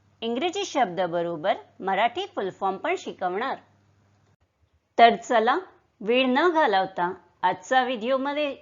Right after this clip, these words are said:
शिकूया full form of ईपीएस. ईपीएस मध्ये ई म्हणजे एम्प्लॉई,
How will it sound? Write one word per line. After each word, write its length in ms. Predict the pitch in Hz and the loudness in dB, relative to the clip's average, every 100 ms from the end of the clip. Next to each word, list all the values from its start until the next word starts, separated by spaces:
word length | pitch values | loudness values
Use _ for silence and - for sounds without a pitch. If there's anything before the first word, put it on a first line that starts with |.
| - | -14
शिकूया 600 | - 185 - 240 262 233 - - | -12 -8 -4 -2 0 -2 -6 -12
full 140 | 190 175 - | -6 -4 -2
form 220 | 247 269 | 0 0
of 160 | 302 233 - _ _ _ _ _ _ _ _ _ _ | 0 -2 -6 _ _ _ _ _ _ _ _ _ _
ईपीएस. 920 | 233 220 277 277 277 196 151 - - _ _ _ _ _ _ _ | -4 -2 -2 -4 0 2 2 -2 -12 _ _ _ _ _ _ _
ईपीएस 640 | 233 233 311 330 - 320 311 | -6 -4 -2 -2 0 0 0
मध्ये 360 | 202 156 143 285 - _ _ _ _ | -4 -2 -4 -8 -10 _ _ _ _
ई 120 | 190 196 | -4 -2
म्हणजे 540 | 190 190 185 202 - | 0 0 0 -2 -2
एम्प्लॉई, 500 | 170 151 160 170 180 | -4 -6 -4 -4 -4